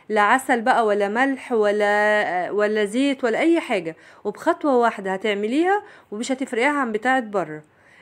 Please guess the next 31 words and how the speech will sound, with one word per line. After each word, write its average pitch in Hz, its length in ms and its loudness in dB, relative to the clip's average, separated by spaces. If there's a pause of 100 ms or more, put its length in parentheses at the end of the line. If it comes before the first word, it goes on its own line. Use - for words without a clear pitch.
ان 202 100 -8
شاء 208 260 2
الله 208 200 0
لما 185 200 -4
تعمليها 208 440 0
معانا 220 340 -2
النهارده 269 580 -2 (300)
هتبقى 208 360 -4
سهله 226 340 0
وسريعه 302 600 2 (220)
ومضمونه 277 680 0
ونضيفه 220 580 0
وحاجه 247 360 0
في 240 120 -6
البيت، 262 460 -2
وان 233 180 -4
شاء 226 300 -2
الله 247 360 0
تعجبك 262 560 -2
باذن 233 300 -4
الله. 185 280 -4 (1300)
اول 359 300 4
حاجه 302 260 2
بسم 262 280 -4
الله 254 240 2
الرحمن 262 420 -2
الرحيم، 247 420 -2
انا 240 160 -2
جبت 262 260 -4
الفول 247 260 -4
السوداني 190 540 -4